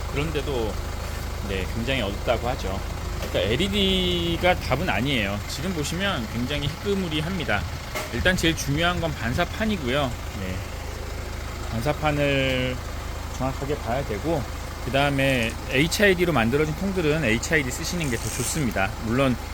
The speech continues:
지금 여기 설치되어 있는 <clears throat> 에이치아이디 대체용 엘이디는 검사도 안 되는 제품이기 때문에 이대로 차량 검사 들어가시면 불합격 받죠.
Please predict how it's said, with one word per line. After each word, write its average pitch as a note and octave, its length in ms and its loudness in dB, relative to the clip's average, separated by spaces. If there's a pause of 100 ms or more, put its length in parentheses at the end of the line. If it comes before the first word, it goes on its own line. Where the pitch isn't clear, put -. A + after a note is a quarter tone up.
(220)
지금 C3+ 600 2
여기 A#2 140 2
설치되어 F3 340 0
있는 C#3 380 2 (100)
<clears throat> - 960 4
에이치아이디 C#3 540 4
대체용 B2 460 2
엘이디는 A2 440 2
검사도 A#2+ 460 2
안 G2 160 0
되는 A#2 380 2 (500)
제품이기 B2 400 2
때문에 A2 560 2
이대로 A#2+ 220 2
차량 D#3+ 260 2
검사 A#2 220 0
들어가시면 G#2 480 -2
불합격 B2 420 -2
받죠. G#2 400 -2